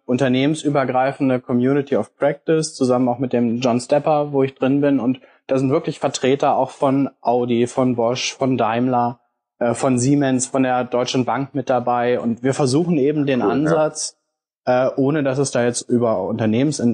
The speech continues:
Speaker 1: um unternehmensinterner geht, sondern eher um die Methode. Wir versuchen, diesen Ansatz noch weiter zu pushen in vielen Unternehmen. Von daher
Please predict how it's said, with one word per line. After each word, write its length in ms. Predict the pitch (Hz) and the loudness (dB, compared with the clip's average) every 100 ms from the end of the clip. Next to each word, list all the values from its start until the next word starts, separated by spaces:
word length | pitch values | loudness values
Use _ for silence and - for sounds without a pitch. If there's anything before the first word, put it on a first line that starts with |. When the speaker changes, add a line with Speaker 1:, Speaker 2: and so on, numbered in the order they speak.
| - | -2
Speaker 1:
um 260 | 120 113 113 | -2 -2 -4
unternehmensinterner 960 | - 120 113 127 151 135 139 131 131 | -4 0 0 0 0 -2 0 0 0
geht, 220 | 123 123 | 0 0
sondern 200 | 123 117 110 | 0 0 0
eher 140 | 117 | 0
um 120 | 123 | 0
die 80 | 120 | 0
Methode. 440 | 117 113 127 123 127 | 0 0 0 0 0
Wir 100 | 117 | 0
versuchen, 320 | 127 123 131 | 2 2 2
diesen 160 | 127 | 2
Ansatz 420 | - 123 127 113 - | 2 2 2 0 0
noch 160 | 107 | -2
weiter 280 | 104 104 107 | -2 -2 -4
zu 140 | - | -2
pushen 380 | 107 - 131 113 | -2 -2 0 0
in 240 | 95 104 98 | 2 0 0
vielen 300 | 127 117 104 | 2 2 2
Unternehmen. 500 | 113 110 107 101 101 | 0 0 2 0 2
Von 140 | 113 | 2
daher 420 | 110 127 139 151 | 2 0 0 -2